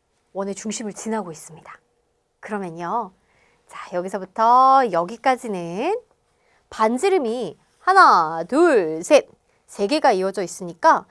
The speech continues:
이 선분의 길이는 반지름의 세 배다라는 걸 알 수 있어요. 그러면 다음과 같이 여러 개가 쭉 이어서 그려져 있을 때도 마찬가지입니다. 지금 이 원들은 반지름이 이 센티미터인데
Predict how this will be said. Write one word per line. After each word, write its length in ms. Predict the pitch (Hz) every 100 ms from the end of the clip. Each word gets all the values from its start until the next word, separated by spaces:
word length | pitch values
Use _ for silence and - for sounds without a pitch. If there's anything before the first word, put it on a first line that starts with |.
| _ _
이 80 | 220
선분의 440 | 403 415 427 403
길이는 280 | 330 294 269
반지름의 520 | 226 185 202 208 208
세 180 | 196 175
배다라는 640 | 190 240 277 277 180 180
걸 140 | 196 180
알 100 | 160
수 160 | -
있어요. 380 | 170 - 165 156 _ _ _ _ _ _ _ _ _ _
그러면 580 | 359 349 247 226 143 - _
다음과 360 | - 226 330
같이 380 | 320 254 - 240
여러 720 | 202 277 427 508 539 554 523 427
개가 200 | 349 320
쭉 460 | - 392 403 403 294
이어서 320 | 240 277 277
그려져 320 | 220 233 254
있을 240 | 233 220
때도 220 | 208 202 185
마찬가지입니다. 920 | 156 254 247 208 185 160 156 240 349 _ _ _ _ _ _
지금 280 | - 302 285
이 60 |
원들은 760 | 247 180 208 233 196 262 196 143 _ _
반지름이 500 | 208 214 262 269 214
이 40 |
센티미터인데 920 | 170 262 254 220 202 202 226 339 165